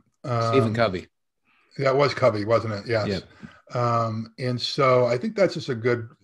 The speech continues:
Speaker 2: spiritual thing, is, um, mantra, uh, as well. Um, I'm not gonna judge people based on what their spiritual beliefs are or not.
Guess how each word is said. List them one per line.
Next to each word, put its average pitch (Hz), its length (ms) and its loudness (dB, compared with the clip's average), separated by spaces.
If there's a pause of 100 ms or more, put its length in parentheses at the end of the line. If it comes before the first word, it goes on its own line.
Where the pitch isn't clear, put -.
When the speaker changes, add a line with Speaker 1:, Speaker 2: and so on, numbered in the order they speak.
Speaker 2:
spiritual 120 1040 -4 (140)
thing, 110 220 -6
is, 101 300 -12
um, 104 440 -8 (540)
mantra, 110 640 -4 (240)
uh, 104 180 -10 (580)
as 110 200 -8
well. 110 440 -4 (600)
Um, 107 460 -8 (180)
I'm 120 160 0
not 131 160 0
gonna 117 140 -4
judge 110 380 -2
people 104 480 -8
based 104 320 -8
on 101 380 -10
what 110 260 -10
their 104 280 -6
spiritual 107 520 -10
beliefs 107 440 -8
are 104 400 -6 (340)
or 113 140 -8
not. 107 320 -6